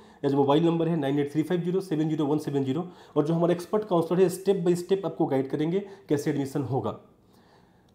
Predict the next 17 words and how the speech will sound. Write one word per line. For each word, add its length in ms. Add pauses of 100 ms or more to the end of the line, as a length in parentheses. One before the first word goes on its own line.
आपको 240
कुछ 220
नहीं 100
करना, 280
घर 300
बैठे 320
आपका 280
सहूलियत 380
से 80
एडमिशन 240
हो 100
जाएगा 220
और 80
आप 140
पढ़ने 180
चले 220
जाएंगे। 320